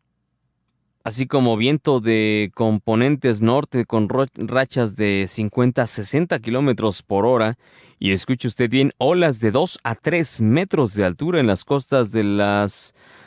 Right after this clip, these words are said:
de, pues, toda la parte de la península.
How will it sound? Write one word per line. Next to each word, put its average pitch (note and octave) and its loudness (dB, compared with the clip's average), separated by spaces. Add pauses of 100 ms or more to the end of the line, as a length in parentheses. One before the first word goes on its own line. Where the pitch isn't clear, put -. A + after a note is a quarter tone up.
(120)
de, G2 -2
pues, G#2 -4
toda C#3+ 0
la C3+ 0
parte B2+ -4
de A2+ 0
la G#2 -2
península. A#2 2